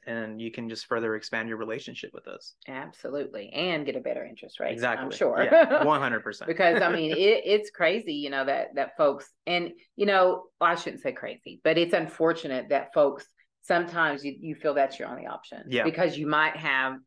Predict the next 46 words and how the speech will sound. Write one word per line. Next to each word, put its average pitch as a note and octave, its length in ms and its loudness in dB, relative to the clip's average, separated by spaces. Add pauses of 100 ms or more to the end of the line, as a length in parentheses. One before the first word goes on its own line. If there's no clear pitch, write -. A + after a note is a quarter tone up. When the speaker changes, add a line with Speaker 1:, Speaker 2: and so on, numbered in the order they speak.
(180)
Speaker 2:
you D3+ 80 -8
know, C#3 100 -4
return C#3 400 -4
checks, A#2+ 420 -2
or B2+ 60 -2
you C#3 140 -4
might C#3+ 240 0
have, C3+ 380 -2 (260)
your D3 100 -2
credit C#3 240 2
score C3 240 -4
is B2+ 80 -12
not A#2 160 -6
high A#2 200 -6
enough - 280 -16
to - 80 -14
be A2 140 -14
banked - 280 -14
or A#2+ 60 -14
something. - 380 -10
But B2+ 180 0 (240)
we G3 140 6
wanna G3 180 4
encourage C#3 460 0
folks, C3 240 2
if C3+ 120 -6
you're E3 120 0
in G#3 80 4
that D#3+ 200 0
situation, C3 600 -4 (240)
to E3+ 80 -2
reach G3+ 260 2
out F3+ 200 2
to E3 100 -4
folks C#3+ 280 2
like - 200 -4
Clinch C3+ 280 -12
Powell C3 220 0
that C3 140 -4
can C3 100 -4
help D#3 300 2
with C3+ 100 -6
the C3+ 60 -14
financial B2 400 -8
coaching D3+ 400 -4
aspect, D3 460 -2